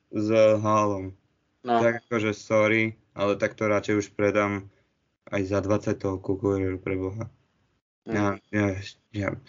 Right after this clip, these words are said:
Speaker 1: prečo? Prečo? Prečo?
Speaker 2: <laughs>
Speaker 1: Proste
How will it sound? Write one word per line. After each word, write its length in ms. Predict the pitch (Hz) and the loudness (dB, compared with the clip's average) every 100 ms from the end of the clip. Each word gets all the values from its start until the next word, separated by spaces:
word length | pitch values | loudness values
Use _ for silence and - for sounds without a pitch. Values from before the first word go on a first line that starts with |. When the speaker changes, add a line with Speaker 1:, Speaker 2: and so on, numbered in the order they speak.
| - - | -14 0
Speaker 1:
prečo? 460 | 123 151 - 92 _ - | 2 2 -2 -6 _ -4
Prečo? 320 | 131 143 - | -2 -2 -4
Prečo? 320 | 127 123 - 190 | -2 -2 0 0
Speaker 2:
<laughs> 1400 | 185 175 156 - _ _ - - - _ - - _ _ | 0 -4 -6 -8 _ _ -20 -20 -20 _ -20 -20 _ _
Speaker 1:
Proste 720 | - 127 135 135 131 123 123 | -4 -2 -2 -2 0 2 0